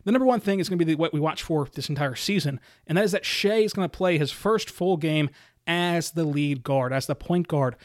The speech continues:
of this team. How does he respond to that in extended minutes? How does he play in crucial mo-, moments of the game?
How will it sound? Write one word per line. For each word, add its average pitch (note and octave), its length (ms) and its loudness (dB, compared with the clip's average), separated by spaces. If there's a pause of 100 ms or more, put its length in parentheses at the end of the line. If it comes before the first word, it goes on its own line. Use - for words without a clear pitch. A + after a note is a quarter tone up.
(240)
of D3+ 340 4
this C#3 540 -2
team. D3+ 320 -2
How D#3 140 -2
does D3+ 100 -2
he E3 80 -2
respond D#3 520 -2
to - 80 -12
that D#3 220 -2
in C#3 120 -6
extended C3+ 400 -4
minutes? G#3 340 -2 (280)
How F3 120 0
does F3 140 2
he D3+ 100 0
play D3+ 380 2
in C3 340 -6 (280)
crucial G#3+ 340 4
mo-, F#3 160 4
moments F3 260 2
of D3+ 80 0
the C#3+ 80 -2
game? G#3+ 300 0